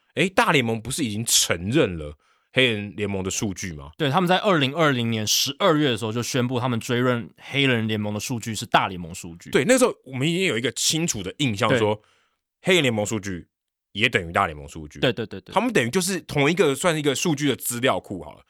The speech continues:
Speaker 1: 你的想象中是这样子。
Speaker 2: 嗯。
Speaker 1: 但结果已经过了，哦，两年半了哦。
Speaker 2: 对。
Speaker 1: 诶，这件事情居然没有成真欸。这件事情居然还在 work in progress。
Speaker 2: 对。
Speaker 1: 甚至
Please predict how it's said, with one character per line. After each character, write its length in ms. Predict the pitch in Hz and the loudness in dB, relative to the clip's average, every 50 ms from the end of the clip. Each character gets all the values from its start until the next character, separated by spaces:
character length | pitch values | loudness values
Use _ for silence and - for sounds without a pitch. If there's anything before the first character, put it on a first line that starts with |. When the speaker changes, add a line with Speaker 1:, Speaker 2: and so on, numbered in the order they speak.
| _ _ _ - | _ _ _ -6
Speaker 1:
你 60 | 110 | -4
的 80 | 120 | 0
想 320 | 113 - - 123 113 92 101 | 0 2 2 2 0 0 0
象 220 | - 175 143 127 | 0 2 2 2
中 140 | 117 107 104 | -2 -4 -6
是 100 | 101 101 | -6 -8
这 100 | 90 95 | -6 -8
样 160 | 87 76 76 69 | -8 -8 -10 -16
子。 100 | - - | -18 -20
Speaker 2:
嗯。 80 | - - _ | -20 -4 _
Speaker 1:
但 180 | - 247 226 | 2 2 2
结 160 | 180 - 151 175 | 2 2 2 2
果 180 | 185 156 135 | 4 2 2
已 40 | 113 | 2
经 120 | 120 135 147 | -2 -4 -6
过 300 | - - 190 175 151 135 | -4 -2 2 2 4 4
了， 380 | 120 113 110 107 107 110 107 - - _ _ _ _ _ | 4 2 2 2 0 0 -2 -6 -10 _ _ _ _ _
哦， 240 | 123 117 104 98 98 | -10 -8 -8 -6 -2
两 240 | 104 107 98 104 | -2 -2 -2 -2
年 160 | 104 98 92 107 | -6 -6 -6 -2
半 260 | - 165 147 101 80 73 | 2 2 2 2 0 -6
了 60 | 62 | -14
哦。 120 | 64 76 - _ _ _ | -18 -20 -20 _ _ _
Speaker 2:
对。 200 | - 131 110 95 90 _ _ _ _ _ _ _ _ _ _ | -2 -2 -2 -2 -4 _ _ _ _ _ _ _ _ _ _
Speaker 1:
诶， 80 | - 165 | -8 -8
这 120 | 180 - 247 | -4 0 0
件 100 | 240 220 | 2 2
事 120 | 208 233 | 2 2
情 60 | 196 | 0
居 80 | 170 180 | 2 2
然 140 | 202 160 131 | 2 2 4
没 80 | 139 | 4
有 100 | 151 139 | 4 4
成 300 | 135 - - 107 95 104 | 4 2 0 -2 -4 -6
真 240 | 104 - 113 101 101 104 | -2 0 2 2 2 0
欸。 200 | 92 78 73 - _ _ _ _ _ _ _ _ | -4 -6 -8 -14 _ _ _ _ _ _ _ _
这 120 | - - 226 | 0 2 2
件 80 | 208 | 2
事 100 | 202 220 | 2 2
情 180 | 226 185 165 143 - | 0 -2 -2 -4 -6
居 260 | - - 214 220 220 | -6 -4 0 2 4
然 200 | 196 151 123 120 | 4 2 2 -2
还 280 | - - - 117 110 117 | -4 -2 -2 0 0 0
在 200 | 120 147 135 123 | 2 2 0 0
work 380 | 120 127 135 139 139 131 135 | 0 0 2 2 2 2 0
in 140 | 117 101 101 | -4 -6 -6
progress。 640 | - - 117 107 104 95 90 73 65 - - - - - | 0 2 2 2 2 0 -2 -8 -10 -12 -14 -14 -10 -6
Speaker 2:
对。 160 | - 131 107 98 _ _ _ _ | -4 -4 -4 -6 _ _ _ _
Speaker 1:
甚 400 | - - - - 277 208 160 151 | 0 2 4 4 4 4 2 0
至 340 | - - 185 180 120 80 | -2 -2 -4 -4 -8 -12